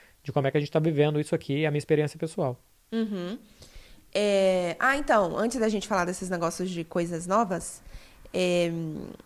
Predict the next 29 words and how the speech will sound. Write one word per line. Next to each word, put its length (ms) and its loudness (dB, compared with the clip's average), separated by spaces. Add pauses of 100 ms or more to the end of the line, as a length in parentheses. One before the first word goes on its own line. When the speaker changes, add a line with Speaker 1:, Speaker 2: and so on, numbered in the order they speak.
(480)
Speaker 2:
lá 320 8
no 80 2
início, 400 0
né, 120 0
eu 40 0
falei, 140 2
a 40 4
última 180 2
vez 180 0
que 60 -2
a 20 0
gente 180 -4
sa-, 140 -2
que 140 -2
a 40 0
gente 160 -4
saiu 160 0
de 120 -10
casa 240 -4
antes 240 -8
de 40 -20
tudo 140 -6
começar, 560 0 (260)
mas 160 4
então, 300 2
desde 300 0
que 120 -2 (300)
tudo 220 0
começou, 600 -2